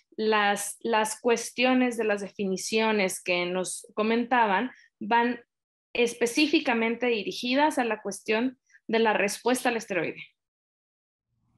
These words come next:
Eso de recaída, eso de respuesta incompleta, todas estas, estas definiciones van en relación al esteroide.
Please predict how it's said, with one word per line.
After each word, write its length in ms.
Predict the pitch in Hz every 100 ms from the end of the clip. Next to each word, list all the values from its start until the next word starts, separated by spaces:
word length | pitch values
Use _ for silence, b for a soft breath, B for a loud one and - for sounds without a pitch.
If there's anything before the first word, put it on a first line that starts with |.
| _
Eso 300 | 226 220 240
de 80 | 233
recaída, 840 | 214 202 185 190 247 254 240 220
eso 240 | 202 208 202
de 100 | 202
respuesta 680 | 190 175 - - 185 180 185
incompleta, 960 | 180 165 151 156 247 262 254 208 202 B B B _
todas 320 | 240 240 254 240
estas, 520 | 233 - 226 220 -
estas 640 | 226 208 - 214 208 - -
definiciones 920 | 202 214 240 208 190 190 240 247 269
van 160 | 226 196
en 160 | 208 214
relación 560 | 220 202 175 - 180
al 120 | -
esteroide. 420 | 208 - - -